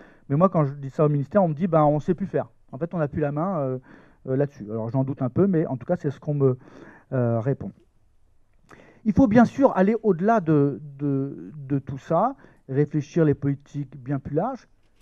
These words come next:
Qu'est-ce qu'il en est de la carte scolaire ? On a eu tout un discours, euh, quand on l'a supprimée, on va les réintroduire, ça va réintroduire de la mixité scolaire. Pff,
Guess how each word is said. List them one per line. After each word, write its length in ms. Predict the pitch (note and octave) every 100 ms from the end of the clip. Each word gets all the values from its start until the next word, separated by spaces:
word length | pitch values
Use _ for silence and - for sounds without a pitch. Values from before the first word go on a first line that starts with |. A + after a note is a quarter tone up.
| _ _
Qu'est-ce 240 | - F3+ -
qu'il 180 | E3
en 140 | D#3 D#3
est 80 | D#3
de 60 |
la 100 | C#3+
carte 200 | C#3 B2+
scolaire ? 400 | - D3 G#3+ D4 - -
On 100 | C#3
a 60 | C3+
eu 80 | C#3+
tout 220 | - - F#3
un 100 | E3
discours, 640 | C#3+ - - F3 F3+ D#3
euh, 100 | C3+
quand 220 | - C#3
on 60 | D3
l'a 100 | C#3+
supprimée, 480 | - D3 D#3+ D3 D#3
on 140 | D#3
va 160 | D3+ D#3+
les 80 |
réintroduire, 600 | D3+ D#3 - D#3 D3 D#3 - - _
ça 160 | - C#3+
va 140 | C#3
réintroduire 480 | C#3 - D#3 C3+ D3
de 60 |
la 80 | C#3
mixité 400 | C#3 - D3+ C#3
scolaire. 420 | - - D3 D3 -
Pff, 120 | -